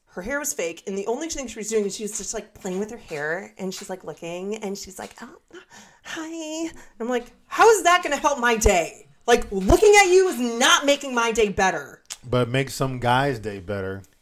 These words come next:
Speaker 1: <sighs> No, it doesn't.
Speaker 2: 'Cause
Speaker 1: Because
Speaker 2: you'll
Speaker 1: it's not real.
Speaker 2: It's not. But
Speaker 1: It's not real. Anyway,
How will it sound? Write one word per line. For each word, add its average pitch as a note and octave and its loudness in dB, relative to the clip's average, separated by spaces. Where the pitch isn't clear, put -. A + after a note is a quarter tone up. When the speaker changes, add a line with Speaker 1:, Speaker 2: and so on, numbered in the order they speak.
Speaker 1:
<sighs> - -16
No, G3+ -4
it G3+ -12
doesn't. D#3+ -6
Speaker 2:
'Cause B2 -4
Speaker 1:
Because C#4+ 2
Speaker 2:
you'll A3+ 2
Speaker 1:
it's G#3 2
not A#3+ 4
real. G#3 0
Speaker 2:
It's - -8
not. A3+ -8
But - -6
Speaker 1:
It's A#2 0
not C#4 6
real. D4 2
Anyway, G#3 -2